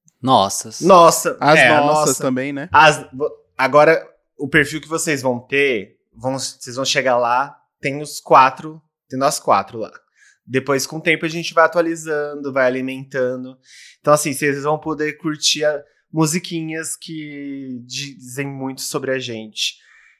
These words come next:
Speaker 2: É, e é isso, gente. É, pro-, é mais um conteúdo que o poc se dispõe a criar pra vocês, pra vocês se conectarem com a gente, porque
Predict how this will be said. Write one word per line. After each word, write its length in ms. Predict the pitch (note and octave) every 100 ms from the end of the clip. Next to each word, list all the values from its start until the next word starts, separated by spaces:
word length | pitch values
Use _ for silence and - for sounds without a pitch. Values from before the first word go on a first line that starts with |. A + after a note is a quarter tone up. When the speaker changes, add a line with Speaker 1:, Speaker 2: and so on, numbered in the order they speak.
| _
Speaker 2:
É, 1000 | - A#2+ B2 B2 A#2+ A#2+ A#2 A#2 A2+ G#2+ -
e 120 | F4
é 280 | A#4+ A4+ G#3+
isso, 220 | E3+ D#3+
gente. 720 | B2+ C3 A#2+ A2+ - - - _ _ _ _
É, 440 | B2+ B2+ B2 A#2+
pro-, 220 | A2+ - - _
é 80 | D3
mais 300 | D#3+ F#3+ G#3
um 100 | B3+
conteúdo 680 | A3+ G#3+ G3 D3+ D#3+ F3 C3
que 80 | C#3+
o 60 |
poc 280 | C3 C#3+ C#3
se 180 | - D#3
dispõe 600 | D3+ F#3 - D#3+ E3 F#3
a 80 | D3
criar 400 | - C3+ B2+ A#2
pra 140 | B2
vocês, 520 | A#2 A#2+ - C3+ C#3 C3
pra 160 | D#3+
vocês 380 | E3+ F#3+ A3 G#3
se 80 | A3
conectarem 920 | A3 A3+ A3+ A3+ - G3+ G#3+ G#3 D3+
com 100 | B2
a 80 | A#2
gente, 360 | A#2 A2+ G#2+ -
porque 520 | C3+ C3 C3+ B2+